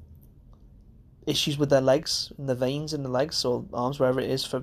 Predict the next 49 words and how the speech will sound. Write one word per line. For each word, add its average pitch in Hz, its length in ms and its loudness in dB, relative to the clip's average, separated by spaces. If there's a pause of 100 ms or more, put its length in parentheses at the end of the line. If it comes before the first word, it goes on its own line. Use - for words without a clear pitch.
(160)
Sass 139 240 -6
Davis. 151 400 0 (240)
<sighs> - 240 -16
Unbelievable. 127 640 0 (1080)
It 143 100 -4
really 147 180 4
has 135 140 6
been 127 200 -2
one 127 180 0
thing 127 120 -2
after 127 200 -4
another 123 200 0
with 123 140 -2
this 120 140 -6
club - 180 -6 (180)
this - 220 -6
year, 127 120 2
and 147 80 2
I 170 40 2
suppose 208 360 4
that 185 120 6
is 170 80 0
a, 170 180 0
a, 156 220 0
a - 60 -6
point 160 260 -2
to - 80 -10
defend 160 320 0
Artell 127 360 0
on. 123 200 -2 (1400)
Yeah, 277 160 2
look, 233 160 4
I 196 60 2
still 160 180 4
think 131 220 -4
he 120 60 -8
probably 123 220 -2
should - 180 -4
be - 60 -6
sacked. 139 440 0
Six - 340 -8
defeats 135 500 -4
in 123 100 -2
a 120 40 -2
row, 123 120 6
you 131 140 2
can't 139 240 2
defend - 360 -6
that. - 220 -4